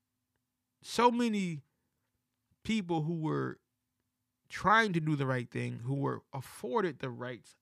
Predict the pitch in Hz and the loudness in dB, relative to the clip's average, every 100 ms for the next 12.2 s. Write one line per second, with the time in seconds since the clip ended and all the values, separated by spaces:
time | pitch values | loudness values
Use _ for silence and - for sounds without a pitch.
0 | _ - 156 147 143 127 _ _ 135 170 | _ -8 -4 -2 -4 -6 _ _ -6 -4
1 | 151 127 123 - _ _ - _ _ 135 | -4 -8 -12 -16 _ _ -20 _ _ -8
2 | 143 120 - 147 139 127 123 120 123 - | -6 -6 -2 -2 -2 -6 -6 -6 -6 -8
3 | - - 120 123 - - - _ _ _ | -12 -12 -10 -10 -10 -18 -20 _ _ _
4 | _ _ _ _ _ _ _ _ _ - | _ _ _ _ _ _ _ _ _ -10
5 | 165 165 - 123 143 135 - - - _ | -4 -4 -4 -6 -4 -6 -8 -16 -16 _
6 | _ _ _ - 151 180 160 127 143 127 | _ _ _ -8 -6 -6 -8 -8 -6 -4
7 | 120 123 127 120 120 - 110 - 127 120 | -6 -4 -4 -4 -4 -6 -14 -10 -6 -6
8 | 113 110 113 110 110 139 147 135 131 123 | -6 -10 -10 -10 -6 -6 -4 -6 -8 -10
9 | - 143 135 113 110 117 113 110 - 156 | -14 -14 -12 -12 -10 -10 -12 -12 -6 -4
10 | 143 123 117 117 123 117 117 113 _ _ | -6 -8 -10 -8 -8 -8 -10 -14 _ _
11 | _ _ _ _ 127 120 147 143 127 120 | _ _ _ _ -6 -2 0 0 -2 -6
12 | 123 113 | -6 -8